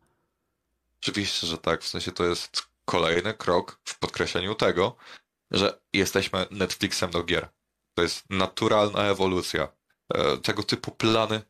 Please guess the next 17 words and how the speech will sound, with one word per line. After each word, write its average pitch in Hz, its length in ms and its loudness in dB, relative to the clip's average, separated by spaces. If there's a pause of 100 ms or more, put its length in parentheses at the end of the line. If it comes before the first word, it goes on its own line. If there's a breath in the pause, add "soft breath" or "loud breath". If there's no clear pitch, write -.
zachęcają 95 580 0
ludzi, 98 500 0
niezależnie 90 440 0
od - 60 -16
tego, - 220 -4
czy - 160 0
do 95 120 -4
końca 98 320 2
są 101 180 -4
tą, 95 240 -4 (580 loud breath)
e, 87 600 4
subskrypcją 98 560 0
zainteresowani, 98 720 0
czy - 160 0
nie, 104 160 0
aby 95 200 0
spróbować, 117 760 0